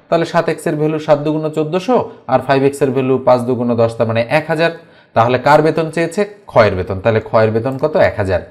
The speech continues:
যদি ক চাইতো, তাহলে চোদ্দশো হতো অ্যান্সার। তাহলে যেহেতু খ চেয়েছে, ক্ষয়ের বেতন কত, তার মানে আমরা অবশ্যই বলতে পারি ক্ষয়ের বেতনটা হচ্ছে আমাদের কত বলেন তো দেখি, এক হাজার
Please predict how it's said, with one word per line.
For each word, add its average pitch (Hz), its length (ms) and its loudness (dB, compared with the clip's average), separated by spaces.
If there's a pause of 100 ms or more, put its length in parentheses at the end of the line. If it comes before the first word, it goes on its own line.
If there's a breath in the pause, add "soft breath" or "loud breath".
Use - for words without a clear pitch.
যদি 123 240 0
ক 156 200 8
চাইতো, 175 400 2 (240 loud breath)
তাহলে 101 200 0
চোদ্দশো 95 420 -4
হতো 104 200 -2
অ্যান্সার। 90 300 -2 (140)
তাহলে 104 200 0
যেহেতু 107 300 -2
খ 165 240 4
চেয়েছে, 185 320 2
ক্ষয়ের 143 280 2
বেতন 175 280 -4
কত, 185 300 0 (240 loud breath)
তার 104 120 0
মানে 98 120 -4
আমরা 98 160 0
অবশ্যই 139 400 -2
বলতে 165 260 -2
পারি 208 360 0 (200 loud breath)
ক্ষয়ের 107 260 2
বেতনটা 107 340 -2
হচ্ছে 123 260 -4
আমাদের 135 260 -2
কত 143 160 2
বলেন 160 240 2
তো 170 120 -4
দেখি, 185 240 -2 (140)
এক 95 200 -4
হাজার 90 180 -2